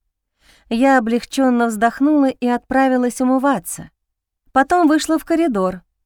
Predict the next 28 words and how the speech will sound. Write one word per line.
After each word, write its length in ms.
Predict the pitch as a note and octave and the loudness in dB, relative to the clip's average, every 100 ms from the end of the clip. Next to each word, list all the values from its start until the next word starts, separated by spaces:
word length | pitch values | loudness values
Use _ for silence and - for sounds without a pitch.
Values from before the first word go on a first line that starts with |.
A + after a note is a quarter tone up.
| - | -6
направляясь 680 | G#3 A3 A3 G#3+ G#3+ G#3 - | -4 0 -2 0 -2 -4 -8
в 80 | |
кухню 380 | - G#3 - G3+ | -8 -8 -4 -4
за 140 | G3 A3 | -4 -6
кофе. 440 | F3 C#3+ - F#3 _ _ _ _ _ _ _ _ _ _ _ | -8 -12 -16 -20 _ _ _ _ _ _ _ _ _ _ _
Дверь 380 | G3 A3+ E4 D4 | -6 0 2 2
в 20 | |
зал 280 | A3+ C#4 C#4+ | 2 2 4
нараспашку. 880 | C4+ C4+ C4+ - C#4+ F#3+ - - E3 _ _ _ _ _ _ _ _ - | 4 2 0 -2 -2 -2 -8 -18 -20 _ _ _ _ _ _ _ _ 2
Нож 320 | C4+ E4+ D#4 | 2 4 2
из 160 | C#4+ A#3+ | 0 2
неё 260 | C4+ C#4 | 4 4
никто 380 | C#4+ C4 - C#4 | 4 2 0 -2
вытащить 500 | B3+ C#4 C#4 - C4+ | 0 -2 -2 -4 -2
не 140 | C4 C4+ | 0 0
удосужился, 800 | C4 C4+ - D#4+ F3+ E3+ - | 0 -2 -2 -4 -4 -6 -8
и 160 | - A3+ | -6 -2
по 120 | A#3 | 0
лезвию 520 | A#3+ C#4 A3+ B3 B3+ | 2 0 -2 -2 0
вовсю 400 | A#3+ B3 - D#4+ | 0 -4 -4 -4
гуляли 420 | A#3+ B3 B3+ B3+ A#3+ | -2 -2 0 -2 -2
утренние 500 | B3+ C4+ B3+ A#3+ A#3 | -6 -4 -2 -2 -2
солнечные 720 | - B3+ B3 A#3+ A3+ A#3 A3+ | -2 -2 0 -2 -4 -4 -4
зайчики. 640 | G#3 B3 A3 - - - - _ _ _ _ _ _ _ A3+ | -4 -4 -6 -8 -18 -20 -20 _ _ _ _ _ _ _ -4
Я 320 | G#3+ D4 A#3 | 2 2 4
вяло 320 | C4 C4+ A#3+ | 2 2 0
пила 300 | - A#3+ B3+ | -2 -2 -2
кофе. 500 | - E4 C#4 - | -2 -4 -4 -12